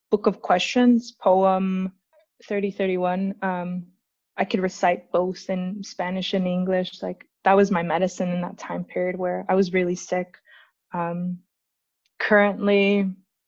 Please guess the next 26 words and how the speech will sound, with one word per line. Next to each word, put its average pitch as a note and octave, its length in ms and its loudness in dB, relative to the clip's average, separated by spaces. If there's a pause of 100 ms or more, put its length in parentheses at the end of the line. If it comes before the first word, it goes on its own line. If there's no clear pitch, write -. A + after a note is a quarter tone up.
(100)
my G3+ 160 4
professors G#3 960 0
at G3 200 -4
A G3+ 220 0
S G3+ 240 -6
U, G#3 160 2
Natalie F#3 440 0
Diaz, G3 600 -2
Solma F#3+ 400 0
Sharif, G3 540 -4
they're F#3+ 160 -4
just, - 400 -14 (640)
they're, G#3 640 6 (720)
uh, G3+ 180 0 (300)
they're G#3 180 2
just G#3 280 -4
so G3+ 200 -2
brilliant F#3+ 680 0
and F3+ 180 -10
so F#3 500 -2 (420)
caring F3+ 580 -2
and F3 180 -6 (800)
so G#3+ 280 0
smart. F#3+ 640 2
So, F#3 240 2
like, F3+ 380 0